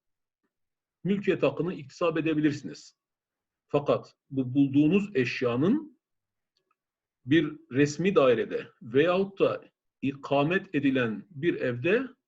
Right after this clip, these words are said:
bulunmamış olması gerekir. Yani siz kalkıp da diyelim ki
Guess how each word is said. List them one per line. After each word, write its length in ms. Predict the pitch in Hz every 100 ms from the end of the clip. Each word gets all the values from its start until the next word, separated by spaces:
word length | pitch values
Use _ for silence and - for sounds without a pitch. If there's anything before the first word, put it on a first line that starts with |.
| _ -
bulunmamış 580 | 151 214 214 123 113
olması 440 | 98 101 87 - -
gerekir. 520 | 82 73 - - - _ _ _ _ _ _ 165
Yani 180 | 175
siz 260 | 170 185 -
kalkıp 340 | 165 156 175
da 140 | 175 151
diyelim 320 | 165 165 165
ki 400 | - 165 151 -